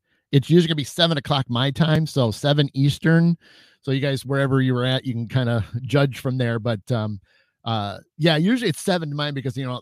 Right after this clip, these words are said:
I'm typically still eating at six, and so I just let, then, like, a little bit of time to, to, to get situated and stuff. But, uh, um, <laughs> Chad, personally, <laughs> hump day is my meditation day.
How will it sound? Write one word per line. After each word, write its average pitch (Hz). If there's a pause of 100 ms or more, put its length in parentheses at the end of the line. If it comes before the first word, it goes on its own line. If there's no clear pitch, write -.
I'm 135
typically 135
still 107
eating 160
at 151
six, -
and 143
so 131
I 127
just 131
let, -
then, 127
like, 120
a 123
little 120
bit 117
of 110
time 117
to, 104 (140)
to, 101
to -
get 113
situated 110
and 98
stuff. 101
But, 87 (120)
uh, 92 (480)
um, 95 (720)
<laughs> 160 (580)
Chad, - (240)
personally, 123
<laughs> -
hump 147
day 151
is 120
my 131
meditation 110
day. 113